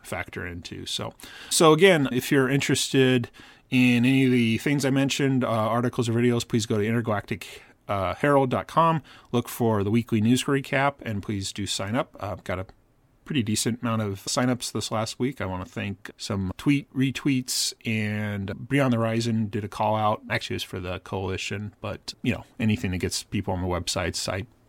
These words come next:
have a pop-up, so it happens. Also, I took this podcast and put it on YouTube.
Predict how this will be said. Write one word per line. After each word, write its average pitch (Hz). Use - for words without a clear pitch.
have 92
a -
pop-up, -
so -
it -
happens. 104
Also, 120
I 98
took 175
this 139
podcast 135
and 113
put 120
it 117
on 104
YouTube. 101